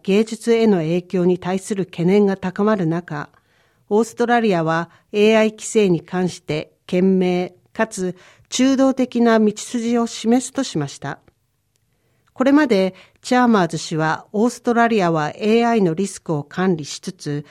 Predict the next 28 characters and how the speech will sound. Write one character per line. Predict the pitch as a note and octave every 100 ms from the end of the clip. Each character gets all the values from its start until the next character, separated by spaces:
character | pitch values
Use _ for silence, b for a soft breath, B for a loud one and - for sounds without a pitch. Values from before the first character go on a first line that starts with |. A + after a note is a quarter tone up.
| b b b
そ | G3+
の | G3+ A3
恩 | G#3+ A3 A3
恵 | G#3 G#3
を | G3
享 | G3 C4 C4
受 | F3+
で | E3
き | E3 A3+
る | G#3
と | D#3
強 | - G#3+ G#3
く | C#3
主 | -
張 | - E3+
し | D#3+
て | - E3
き | F#3
ま | F3
し | D#3+
た。 | - C3+ _ _ _ _ _ _ _ _ _ _ _ _ -
自 | F#3
由 | G3
党 | G3 F#3+ F#3
リ | F#3 G3
ー | D#3+
ダ | D3+ C#3+
ー、 | C#3